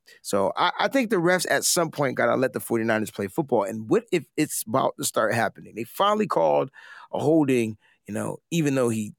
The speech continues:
damn near got the sack again. Like, they finally called it. So that's a good thing.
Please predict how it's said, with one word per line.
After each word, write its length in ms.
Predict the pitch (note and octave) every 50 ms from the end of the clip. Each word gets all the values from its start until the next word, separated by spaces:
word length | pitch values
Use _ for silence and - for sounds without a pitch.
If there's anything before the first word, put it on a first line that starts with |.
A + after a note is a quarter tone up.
| - - _ _ _
damn 220 | - C#3 C#3+ C#3 B2+
near 140 | A#2+ A#2
got 180 | G#2+ A#2+ G2+ -
the 60 | -
sack 300 | - - D#3 C#3+ C#3+ -
again. 380 | A2 F#2 E2 F#2 F#2 E2+ - - _ _
Like, 140 | G2+ A2 G#2
they 100 | G2 B2
finally 360 | A#2+ - - D3+ D3+ C#3 C3 A#2
called 320 | - C#3+ C3+ A2 G#2 F2+
it. 100 | F#2 - -
So 320 | _ - - F#2 E2 - - _
that's 160 | - C4+ C#4+
a 40 | F4+ C4+
good 180 | D4+ D4+ G#3+
thing. 240 | F#3+ D3+ G#2+ F#2+ B2